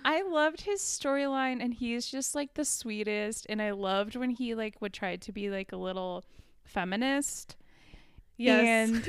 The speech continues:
Speaker 1: <laughs> I thought that his, like, adopt a grandma stor-, like, storyline was hilarious and adorable, and I hope we can see more of him in season two.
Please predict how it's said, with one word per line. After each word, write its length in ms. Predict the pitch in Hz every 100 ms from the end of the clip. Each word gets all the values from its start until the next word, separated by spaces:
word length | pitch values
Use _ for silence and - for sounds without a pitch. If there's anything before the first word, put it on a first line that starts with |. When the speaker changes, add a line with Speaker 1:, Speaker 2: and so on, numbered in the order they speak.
| 330
Speaker 1:
<laughs> 80 | 440
I 140 | 285
thought 360 | 277 - 302 311
that 200 | 285 269
his, 340 | 285 277 262 -
like, 300 | 254 240 - - - -
adopt 460 | 220 190 175 -
a 40 | 196
grandma 580 | 185 180 180 202 208
stor-, 420 | 240 - 269 269 -
like, 300 | 254 254 -
storyline 800 | - - 233 240 254 254 254 254
was 240 | 254 - - - - _ - _ _ - -
hilarious 640 | 247 233 202 202 208 208 -
and 140 | 214
adorable, 800 | 202 185 170 175 185 175 170 - - - - _ -
and 680 | 240 233 233 214 214 208 - - -
I 120 | 226
hope 240 | 233 269 247
we 240 | 240 233
can 280 | - 226 214
see 240 | - 202
more 440 | 190 180 185 180 170
of 220 | 175 -
him 280 | 170 165 170
in 140 | 175
season 400 | - 175 190 180
two. 400 | - - - 214